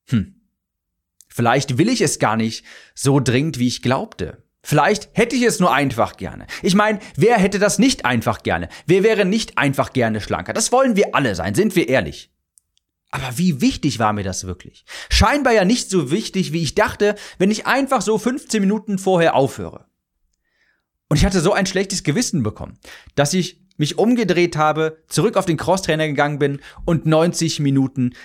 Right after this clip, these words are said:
aus dieser Session gemacht habe. Deshalb auch an dich die Frage, wie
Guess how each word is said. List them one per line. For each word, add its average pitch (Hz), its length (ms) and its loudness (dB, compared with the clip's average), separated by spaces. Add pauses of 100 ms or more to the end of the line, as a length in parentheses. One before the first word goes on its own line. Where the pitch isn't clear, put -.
aus 127 240 0
dieser 117 240 0
Session 107 320 -2
gemacht 98 400 -6
habe. - 320 -16 (3750)
Deshalb 160 220 0
auch 165 140 0
an 175 100 0
dich 226 120 -2
die 165 100 -2
Frage, - 440 -14 (640)
wie 190 420 -4